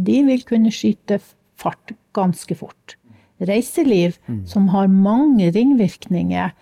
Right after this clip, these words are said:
Speaker 1: det er vi jo spent på om det kommer til å ta tid før de kommer opp i fart igjen. Noen av de mest langveisfarende, og de som har et svakt økonomisk grunnlag i enkelte av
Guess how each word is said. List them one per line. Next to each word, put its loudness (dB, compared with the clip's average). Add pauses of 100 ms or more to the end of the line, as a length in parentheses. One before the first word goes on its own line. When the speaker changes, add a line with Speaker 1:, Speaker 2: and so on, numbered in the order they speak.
(360)
Speaker 1:
det 0
er 0
vi 2
jo 0
spent -6
på -6
om 0
det -2
kommer 0
til -8
å -6
ta -8
tid -6
før -8
de -4
kommer -4 (100)
opp -14 (120)
i -10
fart -10
igjen. -10 (480)
Noen 2
av 4
de 2
mest -2
langveisfarende, 0 (280)
og -2
de 2
som 0
har 0
et -8
svakt -6
økonomisk -2
grunnlag 2
i -6
enkelte -2
av -2